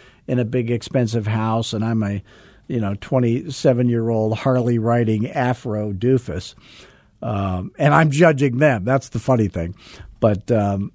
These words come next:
and then I realized, you know, they, uh, did not, real estate was not their first real job. You know, they were retired from some other job where they had made a lot of money, or they, you know,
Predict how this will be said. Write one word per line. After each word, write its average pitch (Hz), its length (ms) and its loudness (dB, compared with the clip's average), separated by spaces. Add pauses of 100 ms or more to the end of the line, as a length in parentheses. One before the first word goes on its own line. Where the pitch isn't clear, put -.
(320)
and 139 160 4
then 156 120 8
I 147 100 6
realized, 131 760 4 (100)
you - 60 -4
know, 117 200 2
they, 139 500 4 (340)
uh, 104 520 0 (160)
did 117 260 2
not, 135 600 0 (300)
real 151 260 6
estate 131 400 2
was 113 260 0
not 123 300 0
their 113 160 2
first 117 420 -4
real 110 300 0
job. 92 460 -6 (140)
You 123 100 -2
know, 95 140 -2
they 113 180 2
were 107 200 2
retired 117 840 2
from 110 220 -4
some 127 220 0
other 107 280 0
job 113 480 0
where 107 120 0
they 104 140 -4
had 107 200 -4
made 117 220 2
a 107 40 0
lot 110 240 0
of 101 80 -2
money, 117 480 0
or 107 220 -6
they, 101 200 -6
you 110 200 -8
know, 92 200 -4